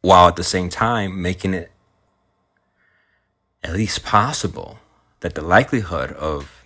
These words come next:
being unhealthy will be significantly lower because there's this transparency, there's this openness, um,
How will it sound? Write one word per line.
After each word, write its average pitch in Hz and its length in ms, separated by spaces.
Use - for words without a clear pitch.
being 78 180
unhealthy 71 600
will 87 140
be 85 260
significantly 92 760
lower 107 560
because 85 680
there's 90 240
this 85 140
transparency, 92 960
there's 82 260
this 76 280
openness, 87 800
um, 71 400